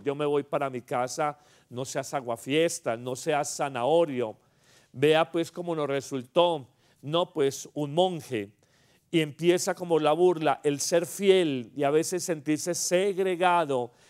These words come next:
de toda la corriente del mundo es cruz.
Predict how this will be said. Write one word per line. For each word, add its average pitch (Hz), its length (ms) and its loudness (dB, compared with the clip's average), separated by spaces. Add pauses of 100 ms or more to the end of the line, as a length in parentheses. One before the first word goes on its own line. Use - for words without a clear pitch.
de 143 180 2
toda 175 240 2
la 180 100 6
corriente 151 540 -2
del 151 180 2
mundo 170 500 -2
es 143 540 -2 (420)
cruz. - 880 0